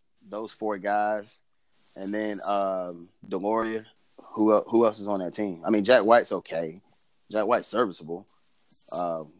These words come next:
but he's nothing special. Um, and then you got Goldwire, but Goldwire can't score to save his life. Yeah, and outside of that, nobody else really is important.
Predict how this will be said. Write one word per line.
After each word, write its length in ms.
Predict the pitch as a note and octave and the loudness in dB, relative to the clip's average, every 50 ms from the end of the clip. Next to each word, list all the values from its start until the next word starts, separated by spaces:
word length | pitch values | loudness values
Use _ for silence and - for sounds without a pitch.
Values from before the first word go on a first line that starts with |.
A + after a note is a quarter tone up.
| _ _ - - - - | _ _ -12 -12 -12 -10
but 100 | - F2+ | -8 -8
he's 80 | G2+ G#2 | -4 -2
nothing 240 | A2+ G2+ F#2 F2 E2 | -2 -2 -2 -4 -10
special. 520 | - - G2 G#2 G2 - E2 E2+ F2 - _ _ _ _ _ _ _ _ _ _ _ _ | -4 0 0 0 0 0 -6 -10 -12 -12 _ _ _ _ _ _ _ _ _ _ _ _
Um, 520 | - F2 F2+ F2+ F2+ F2 F2 E2 D#2+ E2 D2+ | -4 -2 0 0 0 0 -2 -4 -8 -10 -10
and 80 | E2 F#2+ | -6 -4
then 140 | G2 G2 G2 | -2 0 0
you 80 | G2 | 0
got 240 | F2 G2+ F#2 D#2+ D#2 | 2 2 0 0 0
Goldwire, 580 | D#2+ G2 A2 A#2+ A2 F2+ F2+ F#2 F2+ F2+ F#2 E2+ | 0 2 2 2 4 2 2 2 2 0 -2 -4
but 120 | E2+ D#2+ | -6 -4
Goldwire 440 | - G#2 C#3 G#2+ F2 F2+ F2+ F2 - | -2 -2 0 0 0 -2 -2 -2 -2
can't 220 | - G#2+ F2+ - | -4 -6 -6 -6
score 300 | - - - A#2+ A#2+ B2 | -8 -6 -2 -2 0 0
to 80 | G2 F#2 | -2 -4
save 220 | - - F#2 F2 | -6 -4 -4 -4
his 120 | E2 D#2+ D#2+ | -6 -6 -4
life. 300 | E2+ F2 F2 F2+ G2 - _ _ _ - - | -2 -2 -2 -2 -4 -10 _ _ _ -4 2
Yeah, 140 | - C3+ A#2+ | 6 6 6
and 100 | F2+ E2 | 8 6
outside 340 | G2+ A2+ - - A2+ A#2 G#2 | 4 4 8 8 8 8 8
of 60 | F#2+ | 8
that, 200 | C3 E3+ C3 - | 6 6 6 6
nobody 340 | G#2+ B2 B2 C3+ B2+ B2 C3+ | 4 6 6 6 6 6 6
else 180 | - - - | 4 2 0
really 200 | A2 A2+ B2+ B2+ | -2 0 2 2
is 120 | A#2 G#2+ A#2 | 2 2 0
important. 480 | G#2+ F#2+ - - A#2 - - D#3+ D#3 | -2 2 4 6 6 6 4 -2 -8